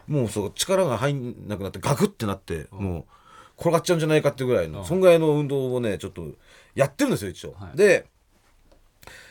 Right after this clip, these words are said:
Speaker 2: えーとね、三日目、チョコザップ行って、
Speaker 1: うん。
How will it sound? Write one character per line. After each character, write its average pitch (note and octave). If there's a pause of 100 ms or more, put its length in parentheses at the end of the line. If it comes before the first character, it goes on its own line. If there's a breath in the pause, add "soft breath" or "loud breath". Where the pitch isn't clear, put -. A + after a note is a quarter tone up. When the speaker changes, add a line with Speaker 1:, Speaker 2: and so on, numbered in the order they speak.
(120)
Speaker 2:
え B2
ー -
と A#2+
ね、 A2+
三 C3
日 -
目、 D4 (340)
チ -
ョ C4+
コ -
ザ C3
ッ -
プ -
行 G2
っ -
て、 G2
Speaker 1:
う G#2+
ん。 F2+